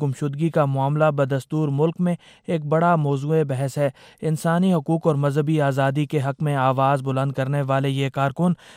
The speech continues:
اسلام آباد اور لاہور سے لاپتہ ہوئے۔ ان میں سلمان حیدر، وقاص گورایا، عاصم سعید، احمد رضا نصیر اور سمر عباس شامل ہیں۔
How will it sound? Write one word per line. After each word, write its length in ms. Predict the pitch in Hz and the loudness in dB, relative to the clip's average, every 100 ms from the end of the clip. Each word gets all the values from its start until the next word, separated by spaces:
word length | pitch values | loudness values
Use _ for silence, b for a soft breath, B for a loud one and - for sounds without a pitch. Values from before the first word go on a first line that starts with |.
| B | B
اسلام 340 | 190 160 170 170 | -8 -2 2 2
آباد 300 | 160 165 175 | 2 4 4
اور 120 | 165 147 | 2 2
لاہور 440 | 143 135 143 156 | 2 2 2 0
سے 200 | - 156 | 0 -2
لاپتہ 380 | 147 131 135 139 | 0 -2 -2 -2
ہوئے۔ 280 | 131 143 135 B B B | -2 -2 -4 B B B
ان 140 | 151 | -2
میں 120 | 151 147 | 0 -2
سلمان 480 | - 139 139 139 | -2 -2 0 -2
حیدر، 320 | 131 143 160 165 - B B | -2 0 0 0 -2 B B
وقاص 420 | 151 135 160 175 147 | -4 0 2 2 0
گورایا، 480 | 147 139 156 180 180 | -2 0 0 0 -2
عاصم 340 | 147 135 156 | -4 -4 -4
سعید، 400 | 139 147 156 180 - b b | -6 -2 0 -2 -4 b b
احمد 360 | 151 160 190 165 | -4 0 0 2
رضا 280 | 156 160 | 0 2
نصیر 360 | 165 147 175 190 | 0 0 0 0
اور 100 | 175 | 0
سمر 400 | 135 147 160 156 | -2 -2 0 0
عباس 340 | 131 143 151 | 0 0 -2
شامل 300 | - 135 139 | -4 -4 -2
ہیں۔ 120 | 135 | -4